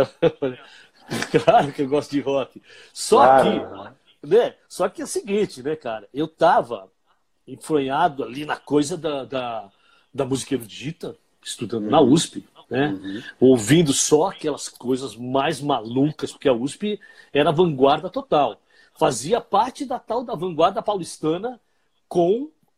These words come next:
Speaker 1: a banda do Arrigo. É... Então, eu tinha uma lacuna de alguns anos do que tava acontecendo no rock. E eles vinham do pós-punk, né, que era aquela coisa crua dos três, quatro acordes.
Speaker 2: Sim.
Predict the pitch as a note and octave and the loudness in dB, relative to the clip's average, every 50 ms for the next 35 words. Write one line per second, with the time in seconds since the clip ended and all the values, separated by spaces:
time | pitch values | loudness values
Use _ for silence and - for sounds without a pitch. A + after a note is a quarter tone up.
0 | _ _ _ _ - E3+ D#3 A#2+ B2+ C#3+ D3 D#3 F3 G3 F#3 B3 B3+ F3 D#3+ G3 | _ _ _ _ -6 -6 -6 -4 -4 -4 -4 -2 -4 -6 -6 -8 -8 -6 -6 -4
1 | F#3+ D3+ A#2 - F#2 _ _ _ _ _ _ _ _ _ _ _ _ _ C3 C#3+ | -4 -6 -6 -8 -16 _ _ _ _ _ _ _ _ _ _ _ _ _ 0 2
2 | D3 D3 D3 D3 D3 C#3+ C#3 C#3 C3+ C3 - _ _ _ _ _ _ G#3+ A3 F#3 | 4 4 4 2 2 0 -2 -2 -4 -6 -8 _ _ _ _ _ _ -6 -6 -6
3 | - _ B3 C#4 C#4+ A#3+ - - _ - G3+ A3 A3 - - G#3 A3+ D4+ D4 C4+ | -2 _ 0 0 0 -2 -4 -6 _ 2 2 2 2 -2 -8 -6 -4 -2 -2 0
4 | B3 A3 F3+ C#3+ - _ - D#3 F3 G#3 C4 A3+ F3 C#3 B2 - D3 C3+ - F3+ | 0 0 0 -2 -4 _ -6 -4 -2 -2 -2 -2 -2 -4 -2 0 0 0 0 0
5 | B3+ D#4 B3 D3 A#2+ C3 E3 A3+ C#4 A3+ D3+ A2+ G2+ - - - G#2+ B2+ B2 - | -2 0 0 -2 0 2 2 2 2 0 -4 -8 -10 -14 -18 -14 -12 -12 -10 -10
6 | A3+ G#3+ - A3+ A3 - - - A#3 - - - - - B3+ C#4+ G#3+ E3+ C3+ A2+ | -10 0 2 2 2 2 0 -2 -2 -2 -2 -2 0 0 2 4 4 4 4 2
7 | A2 A#2 G#2 - - - - - _ _ _ _ _ _ _ _ _ _ _ _ | 2 0 -2 -2 -6 -14 -20 -20 _ _ _ _ _ _ _ _ _ _ _ _
8 | - _ _ _ _ _ _ - - F3+ E3+ E3 D#3+ E3 F#3 A#3+ B3+ A#3+ D3+ A#2 | -20 _ _ _ _ _ _ -8 0 2 4 6 8 8 8 6 4 2 0 0
9 | B2 C#3+ F#3 B3 C#4 B3+ F#3 C#3+ A2+ G2+ - _ _ _ _ - - _ _ _ | 0 0 2 2 2 2 2 0 -2 -6 -14 _ _ _ _ -20 -20 _ _ _
10 | - A2 G2+ G#2 E3+ E3 - _ - F#3+ G3 B3 A#3+ - - - - - F3+ E3+ | -20 -20 0 0 0 0 0 _ 4 4 4 4 2 0 -6 -6 0 2 2 2
11 | F#3+ A3 - - C4 C#4+ D4 _ _ _ _ _ _ _ _ A#2+ D3 G3 A#3 - | 2 0 -4 -8 -8 -8 -8 _ _ _ _ _ _ _ _ -6 -6 -6 -6 -6
12 | - D#3+ C#3 C3 - _ D#3+ D3+ D#3+ - _ C#3+ D3 E3 E3+ A3+ - - _ _ | -8 -8 -8 -8 -10 _ -8 -8 -8 -10 _ -4 -4 -4 -4 -8 -14 -16 _ _
13 | _ - F3 F#3+ G#3 A#3 A#3+ A3+ F#3+ F3 - - _ _ - E3 F3 - - - | _ -6 -6 -4 -2 -2 -4 -4 -4 -8 -14 -18 _ _ -4 -4 -4 -6 -8 -4
14 | - E3 - - D4 - - C4 - C4 - - - A2 - - | -4 -4 -4 -6 -12 -8 -2 0 2 2 2 0 -2 -6 -10 -12